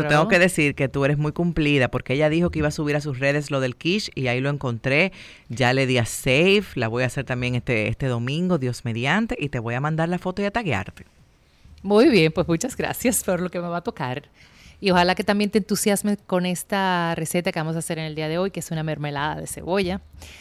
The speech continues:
Speaker 1: que es muy rica.
Speaker 2: Tú
Speaker 1: Va
Speaker 2: tienes una
Speaker 1: bien.
Speaker 2: buenísima que, de, de, de tu línea.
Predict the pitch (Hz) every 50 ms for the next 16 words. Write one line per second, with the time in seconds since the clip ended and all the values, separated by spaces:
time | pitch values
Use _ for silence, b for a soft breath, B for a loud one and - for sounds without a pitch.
0 | B B B B B B B B B B B B - - 180 156 147 147 160 160
1 | 147 - - - 151 143 143 123 147 170 185 185 - - 170 151 165 170 156 -
2 | - - 165 151 151 196 190 - 214 220 240 233 220 214 214 220 220 214 220 214
3 | 196 196 226 247 - - 156 135 120 110 110 113 139 101 131 143 139 135 135 143
4 | 135 131 127 120 117 117 135 131 - 139 131 135 156 175 185 147 113 104 107